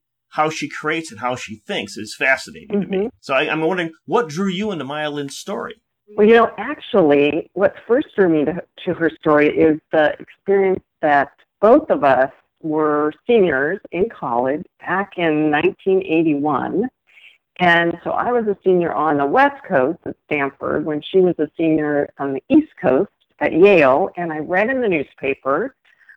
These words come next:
Speaker 2: about the exciting news that her design for the Vietnam Veterans Memorial had won the national contest. And, you know, it drew over fourteen hundred entries.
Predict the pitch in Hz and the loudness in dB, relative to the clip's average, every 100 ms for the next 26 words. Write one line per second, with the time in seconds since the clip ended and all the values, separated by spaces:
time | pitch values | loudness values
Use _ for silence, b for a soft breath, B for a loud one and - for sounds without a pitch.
0 | - 170 165 156 165 - - 165 196 175 | -6 -2 2 0 -2 -12 -8 -6 -4 -4
1 | 156 156 - 147 147 185 196 220 220 165 | -6 -8 -8 -8 -8 -2 0 0 -4 -8
2 | 147 139 143 160 190 - - 151 151 151 | -12 -10 -8 -6 -8 -10 -10 -4 -2 -2
3 | 147 147 127 147 156 - 160 147 143 139 | -4 -4 -4 -4 -6 -6 -10 -8 -6 -2
4 | 151 - 156 139 - 143 165 269 226 131 | -2 -2 -4 -4 -2 0 2 4 4 4
5 | 147 156 143 143 156 165 170 151 151 160 | 2 0 -4 -2 0 2 0 -2 -4 -4
6 | - 165 147 - 208 214 208 147 135 - | -6 -8 -8 -8 -4 -2 -2 -2 -2 -4
7 | _ - 151 147 143 139 _ _ _ _ | _ -14 -10 -8 -6 -8 _ _ _ _
8 | _ _ - 160 151 156 - 185 233 247 | _ _ -12 -6 -4 -4 -6 2 4 6
9 | 233 165 160 131 147 147 139 _ 208 214 | 4 4 2 0 -2 -4 -6 _ 0 0
10 | 208 _ - 226 202 175 165 175 180 151 | -2 _ -8 -4 -2 -4 -6 -4 -2 -2
11 | - 139 165 - 156 - | -4 -4 -6 -8 -8 -8